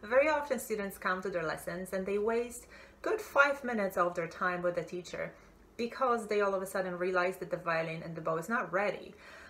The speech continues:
Um, so I give you a strong advice. Try to consider taking care of your violin and the bow right after you've finished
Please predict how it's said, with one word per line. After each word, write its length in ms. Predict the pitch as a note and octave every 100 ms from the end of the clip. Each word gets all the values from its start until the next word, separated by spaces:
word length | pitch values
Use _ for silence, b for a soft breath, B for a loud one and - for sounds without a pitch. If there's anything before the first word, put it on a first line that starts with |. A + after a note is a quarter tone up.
| B
Um, 360 | - F#3 F#3 F#3
so 420 | - - A#3 A3+ -
I 460 | A3+ C4 C#4 - - -
give 220 | G3+ A3 A3+
you 80 |
a 100 | F#3+
strong 380 | G3 - G3 F#3+
advice. 580 | F3+ E3+ E3 F3 - - - - - - - - -
Try 220 | A3 A#3
to 100 | A#3
consider 440 | G3 F#3 G#3 G3+
taking 340 | G3 F#3+ F#3+ F#3
care 300 | - F#3 F3+
of 160 | F3
your 100 | F3
violin 460 | E3+ E3+ D#3+ D#3+ D3+
and 120 | D#3
the 60 | D#3+
bow 420 | D#3+ D#3+ E3 E3 B B B G#3
right 240 | G#3+ C4
after 320 | C4+ B3+ -
you've 220 | G#3 F3+ -
finished 600 | F#3+ E3 E3 - -